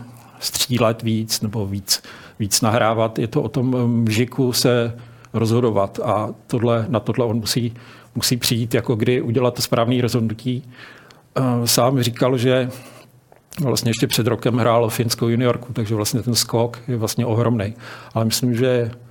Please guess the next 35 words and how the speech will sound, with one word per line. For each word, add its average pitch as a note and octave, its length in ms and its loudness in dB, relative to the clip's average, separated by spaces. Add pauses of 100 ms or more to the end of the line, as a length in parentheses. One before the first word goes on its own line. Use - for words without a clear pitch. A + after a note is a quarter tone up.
(220)
on A2 60 2
je C3 60 4
beran, A#2 400 2 (420)
n-, A#2+ 140 -2
n-, A#2+ 100 -2 (440)
znamením A#2+ 420 2
beran, A2 340 2
on G#2+ 100 -2
se - 120 2
narodil A2 280 0
ve A#2 60 0
znamení A#2+ 320 0
berana A2+ 400 2 (200)
a - 60 -12
to - 80 -6
jsou, B2+ 320 0
eh, C3+ 400 -8 (200)
většinou A#2+ 380 -2
extroverti. A#2 760 0 (380)
A A2+ 60 -4
on A2+ 120 0
má A2+ 140 4
takovou B2+ 280 -2
opravdu A#2 400 0
takovou B2 420 -2
extrovertní A#2+ 640 0
přátelskou A2+ 540 0
povahu. A2 440 0
On G#2+ 120 -2
si - 140 -2
ty A#2+ 180 0
novináře A#2 580 2
i A2+ 60 2
fanoušky A2+ 420 0
získává, A2 720 2